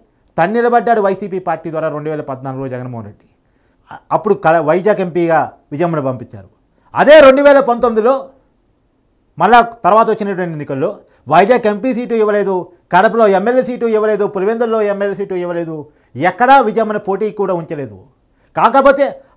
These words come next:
ఆమె పార్టీలో ఉన్నటువంటి గౌరవదక్షురాలు పార్టీ పెట్టినప్పుడు ఉన్నటువంటి పోస్టును మాత్రం ఉంచాడు. ఎప్పుడైతే అధికారంలోకి వచ్చాడో ఆ పోస్ట్ కూడా పీక్ అవతల పడేశాడు. అంటే సొంత కుటుంబ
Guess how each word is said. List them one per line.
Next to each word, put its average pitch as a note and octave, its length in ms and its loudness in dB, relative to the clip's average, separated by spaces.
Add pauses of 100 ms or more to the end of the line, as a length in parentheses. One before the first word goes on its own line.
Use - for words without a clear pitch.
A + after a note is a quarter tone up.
(100)
ఆమె G#3+ 120 6 (100)
పార్టీలో A#3 580 0
ఉన్నటువంటి G3+ 340 -2 (360)
గౌరవదక్షురాలు G#3+ 680 4 (100)
పార్టీ F#3 240 0 (100)
పెట్టినప్పుడు G3 380 -6
ఉన్నటువంటి F3 360 -8
పోస్టును F3 320 -8
మాత్రం D3 180 -8 (100)
ఉంచాడు. B2+ 340 -16 (460)
ఎప్పుడైతే A#3 480 4
అధికారంలోకి C4 460 0
వచ్చాడో A#3 260 0 (340)
ఆ - 20 8 (200)
పోస్ట్ C4 360 2
కూడా B3 140 2 (100)
పీక్ A#3 260 -8
అవతల G3 260 -2
పడేశాడు. D#3 440 -2 (1400)
అంటే A#3 240 4 (500)
సొంత G#3+ 200 0 (140)
కుటుంబ C#4 220 4